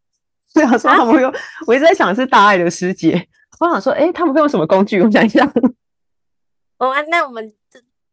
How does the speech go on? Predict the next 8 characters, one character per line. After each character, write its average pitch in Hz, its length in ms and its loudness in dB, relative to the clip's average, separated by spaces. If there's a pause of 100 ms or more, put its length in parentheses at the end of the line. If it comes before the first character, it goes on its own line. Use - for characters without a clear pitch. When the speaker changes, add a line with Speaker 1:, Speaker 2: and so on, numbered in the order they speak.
(300)
Speaker 1:
认 240 180 2
知 226 140 0
不 226 180 0
一 196 40 2
样 190 180 2
的。 180 80 4 (920)
Speaker 2:
对。 202 220 0 (1300)
Speaker 1:
对， 247 180 -2